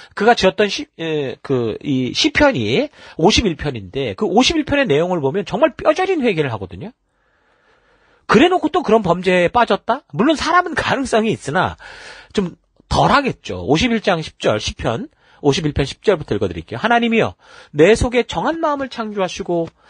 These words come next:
내 안에 정직한 영을 새롭게 하소서. 나를 주 앞에서 쫓아내지 마시며 주의 성령을 내게서 거두지 마옵소서.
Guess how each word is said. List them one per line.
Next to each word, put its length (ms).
내 120
안에 200
정직한 540
영을 160
새롭게 380
하소서. 440
나를 320
주 140
앞에서 280
쫓아내지 560
마시며 720
주의 220
성령을 440
내게서 280
거두지 480
마옵소서. 580